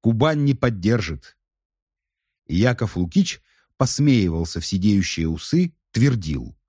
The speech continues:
«Пойдут, как одна душа, и Кубань вся огнём схватится. А в драке так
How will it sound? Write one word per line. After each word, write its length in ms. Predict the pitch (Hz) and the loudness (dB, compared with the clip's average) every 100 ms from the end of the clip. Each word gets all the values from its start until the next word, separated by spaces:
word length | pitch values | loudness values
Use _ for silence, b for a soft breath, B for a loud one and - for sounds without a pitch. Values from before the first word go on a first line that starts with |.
| _ _ _ _ _ _ | _ _ _ _ _ _
«Пойдут, 1000 | 101 123 147 135 185 196 185 143 85 - _ _ | 0 2 2 4 4 6 4 2 -2 -10 _ _
как 180 | - 135 | -2 0
одна 260 | 160 151 170 | 0 2 2
душа, 680 | 160 - - 185 151 80 - _ _ _ _ _ _ | 2 0 0 2 2 -2 -8 _ _ _ _ _ _
и 80 | 180 | 0
Кубань 500 | 170 180 143 214 170 | 2 2 4 2 0
вся 340 | - 185 170 B B - | 0 2 0 B B -6
огнём 420 | 135 160 202 160 | 0 4 4 2
схватится. 840 | - 143 170 139 - - - - _ _ _ _ _ _ | 0 0 0 0 -8 -12 -14 -16 _ _ _ _ _ _
А 140 | 113 | 0
в 80 | 120 | 2
драке 340 | 185 214 214 | 2 2 0
так 420 | 180 220 - - | -2 -2 -4 -8